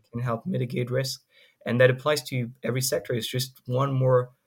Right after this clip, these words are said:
confirmation that Atractus significant, uh, uh,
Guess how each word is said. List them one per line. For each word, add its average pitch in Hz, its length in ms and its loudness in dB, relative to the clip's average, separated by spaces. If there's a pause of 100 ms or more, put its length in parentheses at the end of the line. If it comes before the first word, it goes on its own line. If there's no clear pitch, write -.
(500)
confirmation 147 840 -2
that 131 160 4
Atractus 123 560 0
significant, 123 720 -4 (440)
uh, 110 40 -6
uh, 107 640 -6